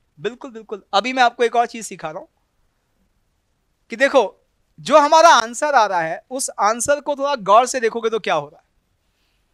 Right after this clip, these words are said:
कि यहां पर ऊपर और नीचे जो एक्स का कोफिशिएंट है, उनका रेशियो क्या है? वो नहीं हो रहा है। और वो क्यों नहीं हो रहा है? कि भैया, यदि मैं आपसे पूछूं कि एक्स यदि इन्फिनिटी को अप्रोच कर रहा है तो इसकी लिमिट क्या?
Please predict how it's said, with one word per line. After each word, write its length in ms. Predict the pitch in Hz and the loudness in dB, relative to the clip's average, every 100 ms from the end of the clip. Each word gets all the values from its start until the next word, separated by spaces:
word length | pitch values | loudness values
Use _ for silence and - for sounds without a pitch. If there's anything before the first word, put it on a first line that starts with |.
| _ _ _ _ - | _ _ _ _ -10
कि 80 | 262 | -8
यहां 440 | 214 208 208 285 | 0 2 4 2
पर 220 | 302 302 269 - | 2 2 0 -6
ऊपर 280 | 233 - 294 | -4 4 6
और 140 | 285 | 4
नीचे 300 | 262 262 294 | 2 -4 0
जो 100 | 285 | 2
एक्स 220 | 262 - | 2 0
का 160 | - 277 | 0 0
कोफिशिएंट 580 | - 214 247 233 269 240 | 0 -4 -2 0 0 2
है, 160 | 175 - _ _ _ _ _ _ _ _ _ - | -2 -4 _ _ _ _ _ _ _ _ _ -10
उनका 260 | 220 247 277 | -2 2 6
रेशियो 300 | 247 247 285 | 6 4 2
क्या 160 | 285 | 4
है? 180 | 269 - _ _ _ _ _ _ _ _ _ _ _ _ _ - | 4 2 _ _ _ _ _ _ _ _ _ _ _ _ _ -8
वो 200 | 202 226 | -4 -2
नहीं 180 | 196 147 | -4 -8
हो 80 | |
रहा 120 | 135 - | -14 -20
है। 100 | _ _ _ _ _ _ _ _ _ _ _ _ _ _ _ - | _ _ _ _ _ _ _ _ _ _ _ _ _ _ _ 0
और 100 | 220 | 2
वो 120 | 285 | 2
क्यों 260 | - 294 311 | 2 4 4
नहीं 140 | 320 | 6
हो 100 | 311 | 6
रहा 120 | 302 | 8
है? 160 | 302 311 - _ - | 6 2 -6 _ -8
कि 60 | 233 | 0
भैया, 220 | 254 302 | 6 6
यदि 240 | 294 294 | 6 2
मैं 100 | 302 | 4
आपसे 300 | 277 269 302 | 4 4 -2
पूछूं 360 | 294 269 269 302 | -4 -8 -6 -6
कि 100 | 277 285 - 247 | -4 -6 -2 2
एक्स 280 | 277 - | 2 2
यदि 260 | 269 262 294 | -2 0 -2
इन्फिनिटी 420 | 254 220 262 277 | -4 -6 -8 -8
को 100 | 262 | 2
अप्रोच 400 | 294 269 254 277 | 2 4 4 4
कर 160 | - 262 | 2 0
रहा 100 | 269 | 2
है 60 | 277 | 0
तो 120 | 277 | 0
इसकी 200 | 247 277 | -2 -4
लिमिट 300 | 262 277 269 | -2 -2 0
क्या? 180 | 269 | 0